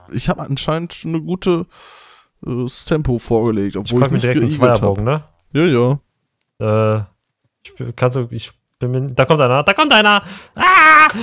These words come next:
Speaker 2: Der Bogen, der Bogen, der Bogen! Panikattacke, Panikattacke!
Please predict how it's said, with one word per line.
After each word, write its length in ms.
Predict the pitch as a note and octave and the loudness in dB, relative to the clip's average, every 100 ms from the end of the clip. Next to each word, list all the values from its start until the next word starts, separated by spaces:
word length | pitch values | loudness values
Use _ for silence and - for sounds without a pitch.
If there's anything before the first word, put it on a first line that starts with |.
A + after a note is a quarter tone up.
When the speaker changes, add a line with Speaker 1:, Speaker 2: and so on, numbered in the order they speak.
| G#3+ | -4
Speaker 2:
Der 80 | F#3+ | -2
Bogen, 380 | F#3 B3 A#3+ G#3+ | 4 4 4 2
der 120 | G3+ | 2
Bogen, 300 | A3 D4 A#3+ | 4 2 2
der 80 | A3 | 0
Bogen! 360 | G#3+ B3+ C4+ A3 _ _ | 2 0 0 -6 _ _
Panikattacke, 680 | - G3+ G3 G3 G3+ F#3 F3+ | -6 -4 -2 -4 -6 -8 -8
Panikattacke! 720 | G#3+ G#3+ G#3+ G#3+ G#3+ G3+ | -6 -4 -4 -6 -6 -10